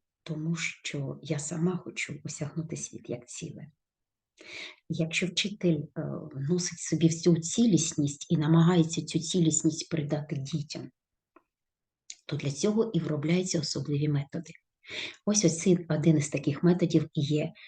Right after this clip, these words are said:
метод аналогії. Ну, будемо виходити з того, що бажання удосконалити викладання природничих наук, бажання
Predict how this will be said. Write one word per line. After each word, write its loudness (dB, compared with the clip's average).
метод 2
аналогії. -4
Ну, 4
будемо 8
виходити 6
з 0
того, 6
що 4
бажання 6
удосконалити 8
викладання 6
природничих 2
наук, 2
бажання 8